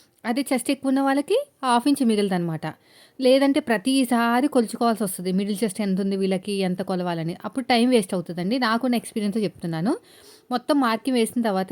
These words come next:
ఇక్కడ ఒక హాఫ్ ఇంచ్ లోతు అనేది ఇలా తీసేసుకోండి, సరిపోతుంది. ఇంకేం అవసరం లేదు. షోల్డర్ దగ్గర కావాల్సినంత ఖర్చు వదిలేయండి. నెక్ డీప్ కావాలి ఇప్పుడు. ఫ్రంట్ పార్ట్ నెక్ డీప్,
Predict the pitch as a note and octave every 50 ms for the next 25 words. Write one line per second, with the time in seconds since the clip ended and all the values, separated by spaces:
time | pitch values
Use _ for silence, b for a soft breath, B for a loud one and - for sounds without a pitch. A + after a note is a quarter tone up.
0 | C4+ - - F#3+ - - B3+ B3 A#3+ A#3+ A3 G#3+ G#3+ A3 C#4 C4 - B3 A#3 G#3+
1 | G#3+ G#3+ A3+ G#3+ A3 B3 C#4+ B3 G#3+ G3+ G#3 F#3 F3 G3+ F3+ F#3 - F3 E3+ D#3+
2 | D3+ D#3 b b b b b b b b b - - - A#3+ - - - F#3 E3+
3 | F#3 D#3+ F3 F3 F3+ F3+ G3 F#3+ F#3+ G3+ G3 F#3 F3 - - G3+ F#3+ F3+ E3+ E3
4 | C#4 D#4+ - - B3+ G#3+ G#3+ G#3+ G#3 G#3+ G#3 G#3 G#3 G#3+ F#3+ F#3+ F#3 - G#3 G3
5 | G3 G3 F#3+ F3+ - - G#3+ G3 F#3+ F#3+ G3 F#3 F3+ F#3 G3 C#4 G4 C5+ - _
6 | _ _ _ _ _ _ _ _ _ _ _ _ _ _ _ _ _ _ _ _
7 | _ _ _ _ b b b b b b b b - A#3 A#3 A#3 - D4+ C4 D4+
8 | C#4+ - - A#3+ G#3+ G3 F#3 F3+ D#3+ - E3+ - - - - G#3+ G#3 G3+ G#3+ A3+
9 | - A#3 A#3 A#3 B3 A#3 A3 G#3 G#3 A#3 G#3 A#3+ A#3 A3+ D#4